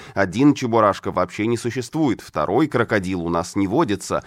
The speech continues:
а там, где водится, например, в Египте, воспринимается как образ бога зла Сета. Единственный же человеческий персонаж, старуха Шапокляк, выглядит свиньёй и сволочью. Мы смотрим,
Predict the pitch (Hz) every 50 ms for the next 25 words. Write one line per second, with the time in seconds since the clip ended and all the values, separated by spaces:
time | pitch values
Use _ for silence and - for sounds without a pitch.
0 | - - - 92 90 120 110 107 101 92 90 90 78 95 131 165 139 120 110 -
1 | 113 104 101 92 104 101 107 107 92 90 92 104 107 98 107 98 - - 98 82
2 | 92 90 - - 95 95 98 98 101 110 113 98 - - - 110 - - 107 107
3 | 113 113 98 92 113 117 104 113 107 95 92 101 110 123 120 95 - - - -
4 | - 127 143 147 123 - 73 60 - - - - - - 104 117 107 131 147 135
5 | - - 131 131 123 110 113 104 - 120 110 110 110 127 - - 101 - - 101
6 | 92 98 92 - 92 87 98 123 131 - - - - 107 107 104 - 110 - -
7 | 98 - 92 87 - 95 117 120 117 - 101 104 104 98 87 101 98 - - 98
8 | 110 107 92 104 117 117 113 104 - 95 90 107 131 123 82 - - - - 58
9 | - - _ _ - 113 131 131 - 120 131 151